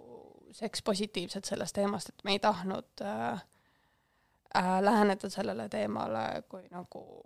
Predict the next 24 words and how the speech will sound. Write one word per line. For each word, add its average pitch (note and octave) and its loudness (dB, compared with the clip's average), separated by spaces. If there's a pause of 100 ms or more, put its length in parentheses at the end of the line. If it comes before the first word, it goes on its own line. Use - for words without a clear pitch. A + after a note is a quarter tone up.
(140)
lihtsalt, - -8
et - -10
nagu, G#3 -10
ma G#3 -6
ei F#3+ -4
tea, - -10 (880)
ärge B3 0
seksige A#3+ -2 (540)
läbi A#2+ 0 (320)
kõik, - -6 (360)
ahvirõuged G#3+ -4
on A3 0
asi. G#3+ -2 (680)
Et, - 0
ähm, G3 2 (1040)
ja G#3+ -2
siis G3+ 2
ma G#3 8 (480)
sellepärast, F#3+ 2
äh, G3+ 2
mõtlesin A3+ 0
selle C4+ 4
klipi C4+ -2
uuesti A#3 -2